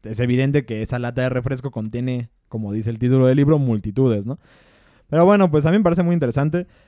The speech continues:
Me parece que sí es un tema que los que no nos dedicamos a eso, creo que tenemos que empezar a medio comprender, por lo menos, porque es un mundo que está aquí, ¿no? Que está a la vuelta de la esquina, o si no, como dice Antonio,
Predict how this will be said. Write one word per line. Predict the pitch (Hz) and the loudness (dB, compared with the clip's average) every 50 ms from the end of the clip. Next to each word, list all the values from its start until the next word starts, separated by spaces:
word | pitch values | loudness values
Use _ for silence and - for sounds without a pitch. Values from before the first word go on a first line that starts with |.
| _ _ | _ _
Me | - 127 | -6 -4
parece | 123 131 131 156 170 151 | 0 2 2 2 2 0
que | 143 127 | 0 -2
sí | 147 | 0
es | 147 | 0
un | 160 170 | 0 2
tema | 147 160 160 160 160 | 2 2 2 2 0
que | 156 - 127 120 117 117 117 117 113 110 | -2 -4 -4 -2 -2 0 0 -2 -2 -2
los | 113 113 110 110 110 - | -2 -2 -2 -2 -4 -6
que | - 117 113 | -6 -2 0
no | 123 139 | 0 2
nos | 165 175 151 | 2 2 0
dedicamos | 131 113 110 - 135 156 147 127 | 0 -2 -2 -2 -4 -2 -2 -4
a | 123 110 113 | -2 -2 -2
eso, | 123 120 151 143 - | -2 0 -2 -2 -2
creo | - 131 123 | -4 -6 -6
que | 123 120 | -6 -6
tenemos | 110 107 110 120 127 - | -6 -4 -4 -4 -6 -6
que | 117 | -6
empezar | 107 98 104 120 120 | -8 -6 -6 -4 -2
a | 131 131 127 | -2 -2 -2
medio | 127 131 127 123 123 123 110 | -2 -2 0 0 0 -2 -2
comprender, | - 131 120 113 117 117 123 131 147 170 196 | -2 -4 -4 -4 -4 -4 -2 0 0 0 0
por | 180 170 143 | 0 0 0
lo | 127 120 | 0 0
menos, | 127 156 202 233 220 175 | 0 0 0 0 0 0
porque | 147 139 127 - - 117 | -2 -4 -6 -4 -4 -4
es | 117 120 | -2 0
un | 156 160 | 0 2
mundo | 156 165 175 185 180 156 | 2 2 2 2 0 0
que | - 120 110 104 104 | -2 -4 -4 -2 -4
está | 104 - - 120 | -6 -4 -4 -4
aquí, | 127 127 - - 135 165 185 | -4 -4 -4 -6 -4 -2 0
¿no? | 180 180 214 226 | 0 0 -2 -4
Que | - | -8
está | - - 127 123 127 135 | -8 -8 -6 -4 -4 -4
a | 139 | -2
la | 131 117 | -4 -2
vuelta | 113 123 131 131 143 | -2 -2 -2 -2 -2
de | 120 | -4
la | 107 101 | -4 -6
esquina, | - - - 123 139 165 156 | -8 -8 -8 -6 -2 0 0
o | 131 113 107 101 98 | 2 2 2 0 -2
si | - - 110 | -4 -4 -4
no, | 107 117 117 127 135 | -2 0 0 0 0
como | - 120 113 104 101 | 0 -2 -2 -2 -4
dice | 110 107 - 113 113 113 110 110 107 | -4 -4 -4 -4 -4 -4 -4 -4 -6
Antonio, | 107 107 110 104 131 127 127 139 160 - | -6 -8 -4 -4 -2 -2 -2 -4 -6 -10